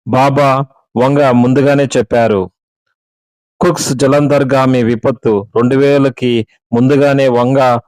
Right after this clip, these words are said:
ఊహించారు. సెప్టెంబర్ పదకొండు దాడులు, ఉక్కు పక్షులు అమెరికాపై దాడి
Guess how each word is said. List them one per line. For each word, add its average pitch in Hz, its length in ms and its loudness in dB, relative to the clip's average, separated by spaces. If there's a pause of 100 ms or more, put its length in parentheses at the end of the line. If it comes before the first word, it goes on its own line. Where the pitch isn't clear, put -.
(160)
ఊహించారు. 123 640 0 (200)
సెప్టెంబర్ 139 680 -2
పదకొండు 131 440 0
దాడులు, 131 380 0
ఉక్కు 110 400 -2
పక్షులు 127 580 0
అమెరికాపై 135 640 0
దాడి 127 360 0